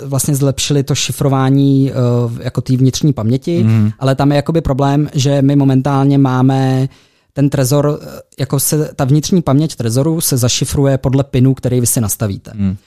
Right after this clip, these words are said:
Speaker 1: Ale pin je prostě, že jo, číselnej a p-, prostě, aby ta entropie byla dostatečná, tak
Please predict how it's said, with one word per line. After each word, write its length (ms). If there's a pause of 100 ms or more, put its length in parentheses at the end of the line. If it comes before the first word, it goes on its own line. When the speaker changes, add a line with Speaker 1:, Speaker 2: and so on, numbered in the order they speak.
(160)
Speaker 1:
Ale 180
pin 240 (220)
je 140
prostě, 600 (320)
že 120
jo, 80
číselnej 800 (320)
a 180
p-, 200
prostě, 240
aby 160
ta 100
entropie 420
byla 200
dostatečná, 600
tak 140